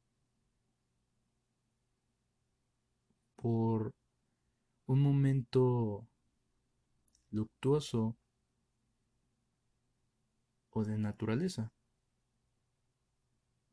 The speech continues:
Es importante vivir el proceso del duelo y comprender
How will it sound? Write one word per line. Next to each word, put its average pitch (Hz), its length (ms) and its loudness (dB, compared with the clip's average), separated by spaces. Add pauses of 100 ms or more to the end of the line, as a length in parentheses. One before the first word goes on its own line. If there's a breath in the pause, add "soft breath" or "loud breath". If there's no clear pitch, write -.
(520)
Es 123 200 -4
importante 127 640 0
vivir 113 320 0
el 123 100 -2
proceso 110 680 -4
del 101 220 -4
duelo 107 320 -4
y 113 60 -6
comprender 107 800 -6